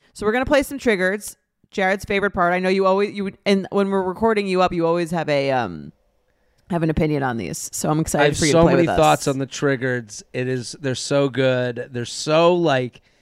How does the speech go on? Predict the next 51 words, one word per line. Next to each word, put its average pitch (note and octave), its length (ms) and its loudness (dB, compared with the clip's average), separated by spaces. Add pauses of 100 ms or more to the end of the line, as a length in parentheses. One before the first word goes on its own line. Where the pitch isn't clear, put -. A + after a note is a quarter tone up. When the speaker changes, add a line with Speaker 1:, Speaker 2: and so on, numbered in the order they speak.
(260)
Speaker 2:
meaty. A#2 720 0
I G#2+ 120 0
like C#3+ 280 4
how C#3+ 180 2
real B2 380 -2
they G2+ 180 -12
are. - 300 -20
'Cause, B2+ 180 -4
like, D3 220 -4 (400)
you E3 80 -2
know, F3 140 4
when D#3 200 2
we E3 80 4
first G3 280 0
started E3 200 6
doing D3+ 200 2
Red C#3+ 180 2
Flag C#3 260 -2
Deal E3+ 240 -2
Breaker, C#3 380 -2
a C3 80 -2
lot C3 200 0
of C3 100 -2
them B2+ 120 -4
were B2+ 80 -4
like, A#2+ 300 -6 (220)
"And G#3 340 2
he D#3+ 140 0
wets F3+ 340 0
his G#3 160 -4
pants." C#3 500 0
And C#3 80 -6
you're C#3+ 100 -4
like, D#3 140 -6
"That's G#3+ 280 -10
not B2+ 300 -4
real." A#2 500 -2
You E3+ 80 -2
know, D#3 120 4
like, D#3 260 -2 (260)
Speaker 1:
Right. A3 160 -6
Speaker 2:
this, F#3 300 6
these F#3+ 320 4
are, E3 140 4
like, C3 240 -2 (200)
juicy. E3 680 2 (1000)
Speaker 1:
These G#3 180 0
are G3 100 4
real F3 360 0
for D3 200 -8
sure. E3 460 -6